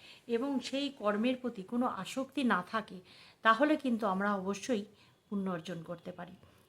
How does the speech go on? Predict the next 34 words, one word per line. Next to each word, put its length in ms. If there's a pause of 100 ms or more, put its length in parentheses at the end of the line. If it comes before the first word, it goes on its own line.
এ 80
নিয়ে 180
তিনি 240
অনেক, 360
আহ, 260
গল্প 280
আমাদের 360
কাছে 200
রেখেছেন। 600
তো 220 (300)
সেই 200
ধরনের 220
একটা 200
গল্প 200
আমি 180
অনেকদিন 280
আগে 200
একবার 260
আলোচনা 320
করেছিলাম, 380
তবুও 260
আমি 220
আবারও 320
আরেকবার 580
বলবো 240
আজকে 300
গ-, 220
সেই 180
ঘটনার 440
কথা। 240 (420)
এটা 200
হচ্ছে 200
একটা 180
উদাহরণস্বরূপ 800